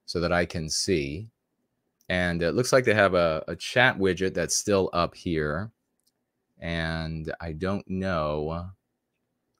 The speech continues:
if, uh, if, um, perhaps you're able to chat over there, but the question widget, or the Tall Kevin widget,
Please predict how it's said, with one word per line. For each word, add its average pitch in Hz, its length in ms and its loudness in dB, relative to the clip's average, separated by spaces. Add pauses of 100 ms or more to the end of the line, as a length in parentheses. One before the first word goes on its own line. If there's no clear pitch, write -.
(340)
if, 85 480 -2
uh, 73 180 -8 (220)
if, - 380 -12
um, 101 240 -2
perhaps 117 320 -2
you're 113 80 2
able 98 200 0
to 92 100 -12
chat 98 320 2
over 76 200 -4
there, 67 220 -8
but 82 160 -2
the 85 240 0 (360)
question 127 500 6
widget, 107 420 4 (640)
or 85 100 -10
the 80 80 -8
Tall 113 280 6
Kevin 127 440 4
widget, 87 420 0